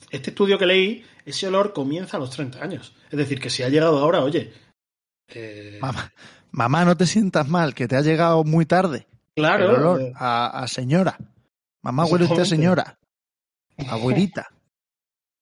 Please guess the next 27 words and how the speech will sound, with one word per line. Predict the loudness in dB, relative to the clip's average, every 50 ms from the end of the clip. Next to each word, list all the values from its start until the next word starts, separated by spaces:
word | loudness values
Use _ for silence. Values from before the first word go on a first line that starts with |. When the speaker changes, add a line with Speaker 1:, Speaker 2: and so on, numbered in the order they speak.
| _ _ -8
Speaker 2:
Pues | -6 -4 -4
sí, | -4
yo | -4 -4 -4
cogí | -6 -4 -4 -2
Speaker 1:
Exactamente. | 0 0 0 0 -2 -6 -10 -10
Speaker 2:
con, | -8 -8 -8 -10 -12
con | -14 _ _
toda | -2 -2 0
mi | 0 0
cara | 0 0 0 -2 -2
y |
les | -4 -4 -6
dije, | -8 -10 -8 -8 -8 -8 -8 -8 -8 -10 -12 -12 -12 -12
"Oye, | -10 -10 -8 -10 -10
que, | -10 -12 -14 -16 _ _ _ _ _ _ _ _ _ _ _ _ _ _ -14
que | -8 -6 -4
oléis | -2 0 0 0 -2
a, | -2 -2 -4 -4 -6 -10 -12 -16 _ _ _ _ _ _ _
que | -12 -8
oléis | -8 -6 -6 -4
a |
abuelos. | -2 0 -2 -2 -2 -6 -12 _ _ _ -16
Yo | -12 -10 -10
lo | -10
siento | -10 -8 -6 -6 -6
mucho, | -6 -6 -6 -4 -2
pero, | -2 -2 -2 -4 -10